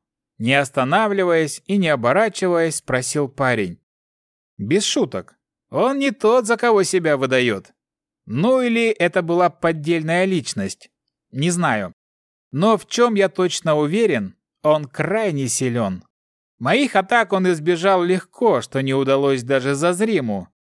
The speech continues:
А ещё он сказал, что является твоим тайным защитником и сам хотел остановить Зазриму.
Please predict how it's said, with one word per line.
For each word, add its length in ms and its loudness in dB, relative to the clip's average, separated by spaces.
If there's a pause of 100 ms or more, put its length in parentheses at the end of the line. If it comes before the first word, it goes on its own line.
(260)
А 140 0
ещё 420 0
он 80 0
сказал, 480 0
что 160 -6
является 520 0
твоим 340 -2
тайным 400 0
защитником 800 -2
и 140 -4
сам 320 0
хотел 380 -2
остановить 520 -2
Зазриму. 640 -2